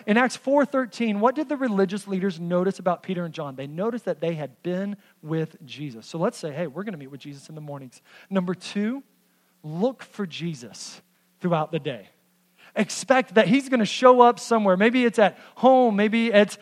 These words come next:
at work, maybe it's at school, it's in the car. Look for Jesus to show up. And then number three, speak of Jesus in simple ways.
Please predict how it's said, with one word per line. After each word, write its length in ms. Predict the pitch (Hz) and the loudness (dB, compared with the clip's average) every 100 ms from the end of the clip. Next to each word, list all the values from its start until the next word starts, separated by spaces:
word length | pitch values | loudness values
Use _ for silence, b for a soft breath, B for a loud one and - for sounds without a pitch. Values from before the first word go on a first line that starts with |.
| B | B
at 220 | 208 202 196 | 0 2 4
work, 280 | 254 240 | 4 4
maybe 220 | 202 226 226 | 2 0 0
it's 100 | 220 | 0
at 140 | 208 | -2
school, 400 | - 247 254 226 | -6 -2 2 2
it's 160 | 190 254 | 0 -2
in 200 | 220 214 | -2 0
the 100 | 190 | -4
car. 580 | - - 240 233 202 B B | -6 -4 2 4 4 B B
Look 320 | 202 226 311 | 0 2 2
for 140 | 320 277 | -2 -6
Jesus 280 | 220 220 - | -6 -8 -8
to 100 | 226 | -8
show 260 | 247 208 | -4 0
up. 220 | 160 170 | 0 0
And 80 | 196 | -2
then 120 | 208 | -2
number 240 | 208 220 254 | -2 -4 -6
three, 460 | - 170 151 175 b b - | -8 -8 -6 -8 b b -18
speak 580 | - - 214 247 294 - | -14 -8 -2 -2 -4 -4
of 220 | 220 208 | -4 -4
Jesus 720 | 156 165 143 113 120 143 - - _ _ _ 180 | -10 -10 -12 -12 -14 -14 -18 -20 _ _ _ -10
in 140 | 160 | -8
simple 420 | - 185 170 185 | -8 -10 -6 -4
ways. 480 | 151 110 98 - | -4 -6 -12 -16